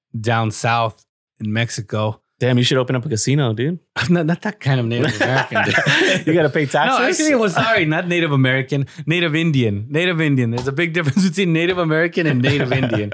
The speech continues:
Speaker 2: <laughs>
Speaker 1: So obviously, you know, point, it was, like, seventy percent Native Indian, like, twenty something percent, twenty-eight percent Spanish,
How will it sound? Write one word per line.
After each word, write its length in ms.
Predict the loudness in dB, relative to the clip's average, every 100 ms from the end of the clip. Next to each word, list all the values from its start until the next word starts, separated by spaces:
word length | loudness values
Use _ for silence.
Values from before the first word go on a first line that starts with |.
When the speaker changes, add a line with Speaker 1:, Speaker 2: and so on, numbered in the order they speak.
| -8 -10
Speaker 2:
<laughs> 160 | -6
Speaker 1:
So 120 | -2
obviously, 760 | 2 2 2 -2 0 2 0 -2 _ _ _ _
you 100 | 0
know, 260 | 0 0 -4 _ -4
point, 220 | -4 -2
it 100 | -2
was, 120 | 0
like, 120 | 0 0
seventy 280 | -2 -2 -2
percent 380 | -2 -2 -2 -2
Native 280 | -2 -2
Indian, 580 | -2 -2 0 0 -2 -4 -6 _ -6
like, 280 | -6 -6 -6
twenty 320 | -2 0 0
something 340 | -2 -2 -2
percent, 440 | -2 -2 -2 -2 -2
twenty-eight 300 | 0 0 -2
percent 420 | -4 -2 -2 -4
Spanish, 840 | -4 -4 -2 -4 -6 -8 -18 -20